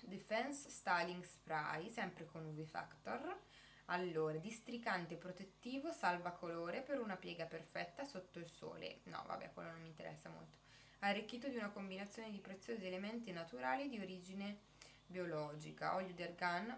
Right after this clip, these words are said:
olio di lino certificati, derivati dalla seta e filtri U V.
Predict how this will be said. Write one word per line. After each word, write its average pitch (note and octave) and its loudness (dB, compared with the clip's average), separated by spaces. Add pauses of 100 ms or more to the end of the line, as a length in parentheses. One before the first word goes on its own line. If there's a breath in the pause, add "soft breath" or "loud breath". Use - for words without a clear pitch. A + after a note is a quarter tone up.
olio E3+ 0
di F#3 -6
lino E3 -2
certificati, - -4
derivati F3 -2
dalla E3 -2
seta D4 0
e F#4+ 2
filtri D#3+ -6
U D#3 -4
V. D#3 -2